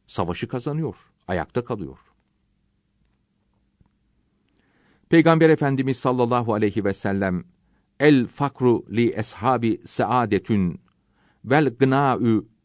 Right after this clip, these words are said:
fi ahire zaman saadetün." Yani, "Eshabım için fakirlik saadettir, ahir zamandaysa ümmetim için zenginlik saadet olacaktır." buyurdu.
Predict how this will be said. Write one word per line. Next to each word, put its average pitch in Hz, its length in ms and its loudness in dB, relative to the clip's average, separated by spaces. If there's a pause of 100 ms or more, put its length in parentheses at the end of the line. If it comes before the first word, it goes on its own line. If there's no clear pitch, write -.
(200)
fi 147 360 0 (140)
ahire 110 520 0
zaman 95 640 0
saadetün." 90 880 -2 (1700)
Yani, 127 440 -4 (240)
"Eshabım 123 460 0
için 113 220 -2
fakirlik 110 460 -2
saadettir, 110 680 -4 (680)
ahir 101 300 2
zamandaysa 95 680 -2
ümmetim 95 480 -2
için 90 240 -4
zenginlik 87 540 -2
saadet 98 400 -2
olacaktır." 85 580 -6
buyurdu. 78 420 -8